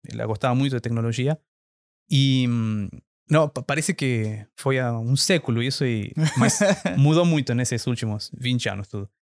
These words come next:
Speaker 1: não? Em, bom, então ele levou isso e que fazia? Ele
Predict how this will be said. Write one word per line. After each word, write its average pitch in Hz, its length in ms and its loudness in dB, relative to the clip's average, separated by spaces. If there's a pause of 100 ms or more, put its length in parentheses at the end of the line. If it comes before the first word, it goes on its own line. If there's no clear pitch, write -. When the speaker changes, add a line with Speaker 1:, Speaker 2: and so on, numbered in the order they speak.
(120)
Speaker 1:
não? 139 180 0 (800)
Em, 127 680 2
bom, 156 160 4
então 151 260 0
ele 170 260 2 (140)
levou 156 300 0
isso 202 360 0 (160)
e 190 80 2
que - 140 -4
fazia? 156 380 4 (280)
Ele 170 180 0